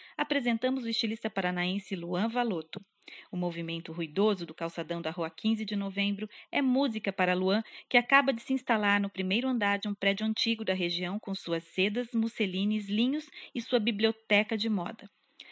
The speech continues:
A partir de agora, o endereço vai ser ateliê, showroom e o lugar onde este jovem criador recebe os clientes para conversas e encomendas de peças sob medida. Formado em design, especializado em ecodesign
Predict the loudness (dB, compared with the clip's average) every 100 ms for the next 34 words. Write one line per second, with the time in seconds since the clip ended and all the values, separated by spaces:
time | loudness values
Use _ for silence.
0 | -2 0 2 0 0 -6 2 6 6 4
1 | 0 2 2 0 -2 -2 -2 -4 -2 -4
2 | -4 2 2 2 0 2 2 0 -2 -6
3 | -20 0 2 6 8 8 6 2 -4 -4
4 | -2 2 6 6 6 2 0 2 2 2
5 | -2 0 -2 -2 -8 -12 -2 0 0 -4
6 | -4 -4 -2 -8 2 4 4 0 0 0
7 | 2 0 0 -2 -4 -4 -2 -2 -6 -12
8 | -6 -2 0 -2 -2 -6 -8 -14 _ -20
9 | -18 -18 -18 -4 -2 2 2 2 -4 -8
10 | 0 4 6 4 2 -2 -4 -4 2 2
11 | 2 2 4 4 -2 0 0 0 -6 0
12 | 2 2 -2